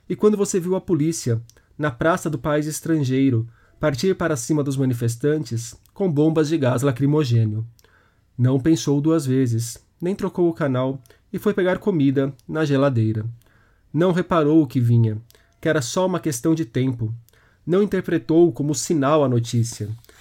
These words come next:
Não precisou estocar mantimentos. Agora, a colher cai da boca,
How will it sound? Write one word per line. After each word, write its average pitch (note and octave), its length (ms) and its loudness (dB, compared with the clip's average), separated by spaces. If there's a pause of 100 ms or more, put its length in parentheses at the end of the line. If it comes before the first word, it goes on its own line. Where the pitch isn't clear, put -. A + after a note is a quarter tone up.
(140)
Não F3 220 2
precisou D3 580 2
estocar D3+ 520 -2
mantimentos. C3 920 -2 (120)
Agora, A#2+ 500 2 (360)
a - 80 -6
colher C3 400 2
cai C#3+ 200 0
da F3 100 0
boca, C3+ 400 0